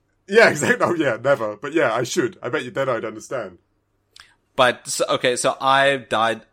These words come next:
Speaker 2: twice, and then I
Speaker 1: Oh.
Speaker 2: managed to get out with the elevator.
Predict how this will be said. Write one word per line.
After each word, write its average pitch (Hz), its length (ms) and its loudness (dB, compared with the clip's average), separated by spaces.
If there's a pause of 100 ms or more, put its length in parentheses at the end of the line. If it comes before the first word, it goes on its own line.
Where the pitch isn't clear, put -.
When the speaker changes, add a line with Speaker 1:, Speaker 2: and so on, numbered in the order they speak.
(160)
Speaker 2:
twice, 120 840 -6
and 113 160 -8
then 110 160 -2
I 107 100 -2
Speaker 1:
Oh. - 20 -4
Speaker 2:
managed 104 280 -6
to 117 60 -14
get 107 220 -8 (840)
out 110 380 -2
with 107 260 -10
the 110 140 -8
elevator. 101 600 -4